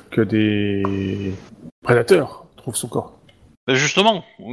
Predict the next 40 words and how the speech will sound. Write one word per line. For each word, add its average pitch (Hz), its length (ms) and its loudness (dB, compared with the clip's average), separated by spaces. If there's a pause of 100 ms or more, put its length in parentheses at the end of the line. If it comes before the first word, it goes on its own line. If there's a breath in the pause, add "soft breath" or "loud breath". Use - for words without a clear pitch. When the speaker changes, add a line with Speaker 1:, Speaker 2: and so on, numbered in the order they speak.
(120)
Speaker 2:
caché 147 280 0
à 147 60 -2
un 131 140 -6
endroit, 139 480 0
sur 123 240 -6
un 127 100 -6
arbre 143 280 0
ou 120 60 -6
un 113 60 -8
truc 117 180 -14
comme 120 180 -10
ça, 156 320 0
euh, 120 160 -4
ça 110 120 -10
permettrait 107 500 -10
de 101 360 -6
l'éloigner 104 320 -4
des 110 100 -4
prédateurs 110 600 0
et, 104 100 -6
euh, 92 240 -4 (600 loud breath)
Speaker 1:
Ouais, 120 520 0
il, 117 320 -6
comme 107 160 -2
un 113 80 2
cahier, 117 400 0
euh, 104 420 -2
Dono, 120 460 0
des, 104 240 -10 (180)
il 120 80 -6
m'est 113 220 -2
arrivé 113 240 2
de 113 80 0
voir 107 180 2
des 104 80 -2
prédateurs 110 300 -2
dans 101 100 -6
les 113 160 0
arbres 101 160 0
aussi. - 160 -10